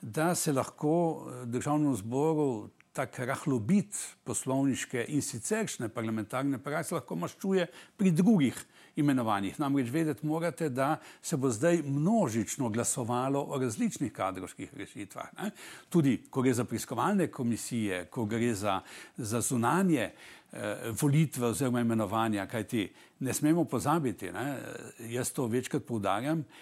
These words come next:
eh, Slovenija je v Evropi brez primerjave glede pristojnosti parlamenta pri imenovanju nosi-, državnih funkcionarjev. Torej,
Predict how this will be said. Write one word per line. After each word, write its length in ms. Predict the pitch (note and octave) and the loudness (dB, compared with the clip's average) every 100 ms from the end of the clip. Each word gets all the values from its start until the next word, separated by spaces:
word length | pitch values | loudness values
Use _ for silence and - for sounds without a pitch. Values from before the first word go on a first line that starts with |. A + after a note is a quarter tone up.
| - - - | -20 -18 -10
eh, 140 | A2+ | -4
Slovenija 800 | - C3+ A2 D3 E3+ A2+ F#2 - F3 | -2 0 2 4 4 2 0 -4 -10
je 500 | A#2 A#2 A#2 A#2 A2 | -8 -4 -2 0 -2
v 280 | G2+ G#2+ A2 | -2 -2 -4
Evropi 840 | C3+ A2+ G#2 A2 C#3+ D3+ - C#3 G#2+ - - - _ | -4 -6 -4 0 0 0 0 0 0 -6 -20 -20 _
brez 800 | G#2+ G#2 C3+ G3+ G3 - - - - _ | -8 -2 2 4 4 2 -4 -6 -16 _
primerjave 920 | - C#3 B2 A2+ A2+ D3+ F#3 C#3 A#2+ G#2 | 2 2 4 2 2 2 2 2 0 0
glede 680 | A2+ A#2 G#2 C#3 D#3+ B2 - _ _ _ _ _ | 0 0 2 4 4 2 -2 _ _ _ _ _
pristojnosti 1040 | - C3+ - - D#3+ F3+ E3+ - D#3 C#3+ A#2+ _ D3+ _ _ _ - - | -2 0 0 2 2 4 0 0 0 -2 -4 _ -20 _ _ _ -20 -6
parlamenta 720 | A2+ G#2 A2 C3+ D3+ C#3+ A#2+ | -2 0 0 0 0 -2 -6
pri 240 | - C3+ | -2 0
imenovanju 1080 | C#3+ - B2 G#2+ G2+ F#2+ G#2+ C3 C3+ C3 B2+ - | 0 -2 -4 -2 -2 -2 0 2 2 0 -2 -8
nosi-, 380 | B2 G2+ - F#3 B2+ A2+ A2+ | -8 -6 -8 -10 -6 -4 -4
državnih 400 | G#2+ A2 G#2+ G2+ | -4 -2 -2 -2
funkcionarjev. 640 | - F#2+ - F2 - - _ _ | -6 -10 -10 -12 -14 -20 _ _
Torej, 180 | - | 0